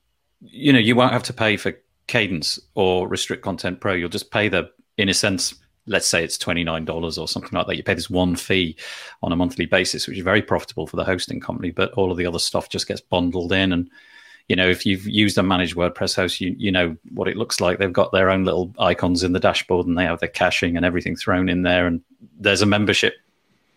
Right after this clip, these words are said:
button pre-installed, and you're off to the races. Yeah,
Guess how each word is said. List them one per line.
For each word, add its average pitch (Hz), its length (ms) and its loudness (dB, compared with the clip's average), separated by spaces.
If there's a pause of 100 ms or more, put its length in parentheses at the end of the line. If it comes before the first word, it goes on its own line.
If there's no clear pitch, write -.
(140)
button 98 460 0
pre-installed, 98 800 2
and 90 160 -2 (540)
you're 92 160 4
off - 120 0
to 92 100 0
the 87 100 0
races. 98 440 0
Yeah, 139 260 4